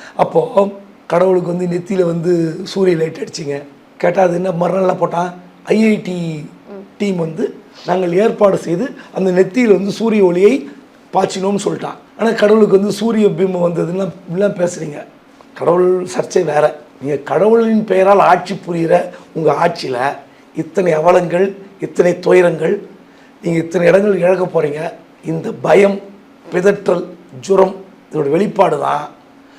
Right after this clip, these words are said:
Speaker 1: "பயாலஜிக்கலா நான் பிறக்கல, கடவுளே என்னை அனுப்பி வைத்தார்," இப்படிலாம் பேசுறாருன்னா, பாஜக இருப்பாங்கல்ல, இனிமேல் படித்தவர்கள்,
Speaker 2: ம்.
Speaker 1: டாக்டர்கள், ஐ ஏ எஸ் அதிகாரிகள், அவருக்காக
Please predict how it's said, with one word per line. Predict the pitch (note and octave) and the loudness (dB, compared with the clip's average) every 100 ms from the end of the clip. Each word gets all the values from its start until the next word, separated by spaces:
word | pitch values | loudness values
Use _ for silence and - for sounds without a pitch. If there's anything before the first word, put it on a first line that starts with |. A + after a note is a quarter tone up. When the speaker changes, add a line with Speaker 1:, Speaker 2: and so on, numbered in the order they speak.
| - - | -20 -2
Speaker 1:
"பயாலஜிக்கலா | D#3+ F#3 F#3 F3 E3+ F3+ | 0 2 -2 -2 -2 -2
நான் | F3+ - | -2 0
பிறக்கல, | E3 D#3+ E3 D3 C#3+ A#2+ - _ _ _ _ _ - | 2 2 2 0 0 -4 -16 _ _ _ _ _ -12
கடவுளே | - E3+ G3 G3 | 0 4 6 8
என்னை | G3+ F#3+ | 8 8
அனுப்பி | E3 E3 E3+ | 4 0 -4
வைத்தார்," | D#3 D#3 D#3 C#3+ - - _ - | -4 -2 2 2 0 -20 _ -14
இப்படிலாம் | D3+ F3+ G#3 - F3 | -4 0 0 0 -2
பேசுறாருன்னா, | F3 D#3+ C3+ C3 C#3 D#3 - _ _ _ _ - | -2 -4 -4 -10 -12 -14 -16 _ _ _ _ -10
பாஜக | C3+ D3+ F3+ G3 F#3 F#3+ | -2 0 4 4 4 4
இருப்பாங்கல்ல, | F#3 F3 E3 C3+ C3 - | 2 2 2 2 0 -6
இனிமேல் | - D#3+ | -4 -2
படித்தவர்கள், | - D#3+ E3 D3 C3+ D3+ | 0 0 2 0 2 -2
Speaker 2:
ம். | G#3 G3 | -4 -4
Speaker 1:
டாக்டர்கள், | C3+ D#3+ - C#3+ C3+ D3+ - - - _ - | 2 2 2 -2 -2 -4 -10 -20 -20 _ -2
ஐ | F3 | 2
ஏ | |
எஸ் | E3+ E3 | 2 0
அதிகாரிகள், | D3+ D3+ D3 C3+ D#3 - - - | -6 -2 -2 0 -4 -6 -16 -6
அவருக்காக | - F3+ F3 F3 F#3+ F#3+ F3+ | 4 4 4 2 4 4 4